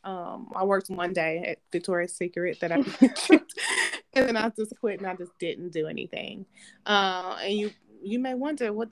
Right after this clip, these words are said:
I did for money. Nothing. Uh, my mom actually took care of me, and I'm grateful for that, uh, 'cause I was just, you know, uh,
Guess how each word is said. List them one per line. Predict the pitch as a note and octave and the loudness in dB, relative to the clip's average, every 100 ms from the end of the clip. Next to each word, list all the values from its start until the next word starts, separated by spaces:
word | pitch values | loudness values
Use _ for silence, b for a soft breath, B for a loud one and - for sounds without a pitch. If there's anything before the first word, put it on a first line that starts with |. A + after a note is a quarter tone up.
| - | -8
I | A3 A#3 A3+ | -8 -8 -8
did | D4+ G4 D#4 A3+ | -2 0 0 -2
for | - C4 | -6 -4
money. | C#4 D4+ A#3 F3+ G#3 | -4 -4 -4 -6 -8
Nothing. | G#3 - D3 D#3+ | -10 -6 -8 -6
Uh, | F3 F#3 F#3+ | -2 -2 0
my | G3 | -2
mom | F#3+ G3+ G#3 F#3+ F#3 | 0 2 2 -2 -6
actually | G3 - F#3+ F3 E3+ D#3 F3 _ _ - | -8 -8 -10 -8 -8 -10 -14 _ _ -8
took | G#3 F#3+ | -6 -6
care | - A3 G#3 | -6 -6 -4
of | F3+ - | -8 -10
me, | E3+ D#3+ | -12 -10
and | F3 | -8
I'm | F3 F3+ | -8 -6
grateful | F3 - - E3 | -4 -4 -6 -8
for | D#3+ | -6
that, | D#3+ D#3 - - - | -4 -6 -8 -14 -8
uh, | F3 - - - | -6 -6 -10 -8
'cause | G3 E3+ - | -4 -4 -2
I | F3 | -2
was | F3 - | -4 -4
just, | F3+ - - _ B B B B _ _ _ | -8 -10 -20 _ B B B B _ _ _
you | F#3+ F#3 | 0 0
know, | D#3+ - - F3 _ _ | 2 0 -4 -12 _ _
uh, | - E3 D#3+ - - | -4 -2 -2 -4 -8